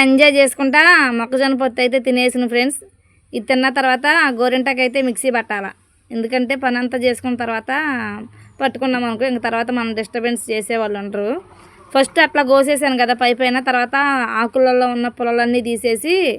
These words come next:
నీట్గా క్లీన్ చేసి అయితే పెట్టుకున్నా. దాన్ని మిక్సీలో వేసి మిక్సీ అయితే పెట్టి పట్టాను ఫ్రెండ్స్. దీనిలో అయితే నిజం చెప్తున్నా,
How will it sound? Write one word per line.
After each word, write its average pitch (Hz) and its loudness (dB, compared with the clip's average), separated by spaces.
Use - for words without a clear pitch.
నీట్గా 233 -2
క్లీన్ 233 0
చేసి 233 -2
అయితే 220 -8
పెట్టుకున్నా. 202 -8
దాన్ని 240 2
మిక్సీలో 262 -2
వేసి 247 -2
మిక్సీ 240 -4
అయితే 247 0
పెట్టి 240 -6
పట్టాను 247 -2
ఫ్రెండ్స్. 277 -4
దీనిలో 247 2
అయితే 254 0
నిజం 247 0
చెప్తున్నా, 226 -8